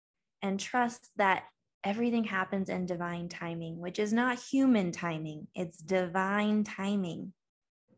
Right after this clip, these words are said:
And so if it hasn't happened yet, it's because you haven't become the version of you who has it.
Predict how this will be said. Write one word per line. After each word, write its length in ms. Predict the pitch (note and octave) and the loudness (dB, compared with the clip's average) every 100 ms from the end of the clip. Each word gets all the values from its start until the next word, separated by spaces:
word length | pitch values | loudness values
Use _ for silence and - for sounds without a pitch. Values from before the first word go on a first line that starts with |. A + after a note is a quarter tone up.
| _ _ _ _ | _ _ _ _
And 180 | G3+ G3+ | 0 0
so 340 | G3+ G#3+ G#3 G3 | 0 2 4 2
if 120 | G3 | 0
it 100 | G3+ | -2
hasn't 400 | F3+ F#3+ G#3+ A3+ | 0 2 4 2
happened 420 | G#3 G3+ F#3+ F#3 F3+ | 0 -2 -2 -2 -2
yet, 300 | F#3 G3+ - _ _ - | 0 0 -4 _ _ -12
it's 180 | F#3 | -10
because 420 | - F#3+ - G3 F#3 | -8 -8 -4 -4 -6
you 180 | F3+ | -6
haven't 360 | G3 G3 A3 G#3+ | -2 -2 -2 -4
become 420 | G#3+ - G3+ F#3+ | -8 -6 -4 -2
the 80 | F#3 | -4
version 460 | E3+ F#3 G3 G3 F#3+ | -4 -2 -2 -2 -2
of 120 | F3+ | -4
you 220 | F3+ F#3+ F#3 | -6 -6 -6
who 100 | F3 | -8
has 380 | - F3 F#3 | -6 -2 -2
it. 220 | E3 - | -4 -10